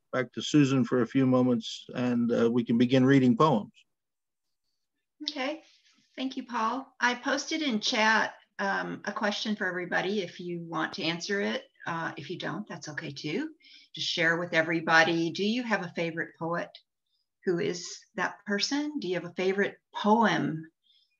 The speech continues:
Speaker 2: that comes to mind, a title that comes to mind, or a first line that's meaningful to you, that's been with you all your life, perhaps? Um, if you want to share that in chat with everybody,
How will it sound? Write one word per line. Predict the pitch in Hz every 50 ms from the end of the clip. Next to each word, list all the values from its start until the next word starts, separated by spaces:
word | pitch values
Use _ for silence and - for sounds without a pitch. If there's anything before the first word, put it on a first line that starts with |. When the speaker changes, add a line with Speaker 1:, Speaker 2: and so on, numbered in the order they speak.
| _ - - _ -
Speaker 2:
that | 170 165 160 156 156 - - - -
comes | - 196 185 180 - - -
to | - 175
mind, | 165 170 170 165 156 151 147 147 147
a | 165
title | 165 - - 180 180 175 175 180 160 147
that | 147 - -
comes | - 180 165 160 - -
to | 180
mind, | 170 170 165 160 160 160 160 156 160
or | 165 165
a | 160
first | 160 - 196 185 180 - -
line | 190 180 180 180 180 180 175 175 170 165 165 165
that's | 156 - - - 202
meaningful | 175 185 190 185 185 175 - - 160 147
to | - 180
you, | 165 165 165 160 160 160
that's | 156 147 - - - _ - - - - - - - - - - - _
been | 190 185 190
with | 185 196 190 - 190
you | 185 180
all | 185 180 180 185
your | 180 180 175 175
life, | 180 180 180 180 175 - - -
perhaps? | 165 160 170 175 165 160 151 - - - - - - - _ _ - - - - _ _ _ _ _ _ -
Um, | 170 165 165 165 160 160 165 165 165 - -
if | 165 - -
you | 175 170 170
want | 160 165 - 156 -
to | 180
share | 165 - - 185 175 175 175
that | 180 175 170 165 165
in | 165 160 160
chat | - - 196 170 170 - - 170
with | 143 147
everybody, | 165 160 160 160 165 160 170 160 165 175 190 220 226 214